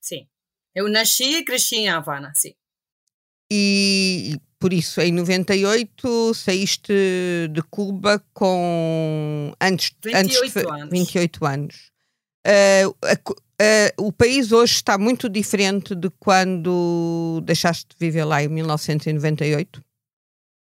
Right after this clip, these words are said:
Speaker 1: Sim, então, eu fui embora, os anos noventa em Cuba foram muito difíceis, porque depois da caída do Muro de Berlim e a União Soviética desapareceu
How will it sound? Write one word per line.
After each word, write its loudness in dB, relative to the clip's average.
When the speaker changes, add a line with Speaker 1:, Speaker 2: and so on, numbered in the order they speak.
Speaker 1:
Sim, 0
então, 0
eu 0
fui -6
embora, -2
os -2
anos -2
noventa -2
em -2
Cuba -6
foram -2
muito -4
difíceis, -6
porque -10
depois -4
da 2
caída -2
do -10
Muro -8
de -10
Berlim -6
e -4
a -8
União -10
Soviética -6
desapareceu -2